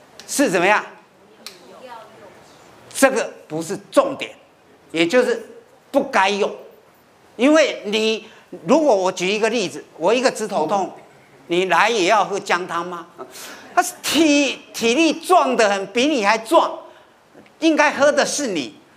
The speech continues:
你还叫人家喝姜汤，对不对？然后你来只是把它揉一揉就好了，你干嘛叫他喝姜汤？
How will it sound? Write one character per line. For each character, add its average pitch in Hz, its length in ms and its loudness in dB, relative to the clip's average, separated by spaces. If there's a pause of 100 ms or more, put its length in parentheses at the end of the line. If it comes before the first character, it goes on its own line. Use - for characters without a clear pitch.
你 185 120 -2
还 214 100 4
叫 269 200 2
人 202 180 0
家 233 160 4
喝 214 180 -2
姜 208 300 0
汤， 202 240 -2 (580)
对 269 140 4
不 254 60 6
对？ 220 200 0 (220)
然 302 100 4
后 359 120 4
你 262 160 4
来 247 180 4
只 226 240 -4
是 302 120 -2
把 220 180 2
它 277 160 2
揉 254 260 4
一 311 60 4
揉 233 180 4
就 285 180 2
好 170 240 4
了， 170 140 -4 (240)
你 196 80 -8
干 302 160 0
嘛 240 140 2
叫 262 160 0
他 240 160 0
喝 226 160 -2
姜 226 260 -2
汤？ 202 220 -6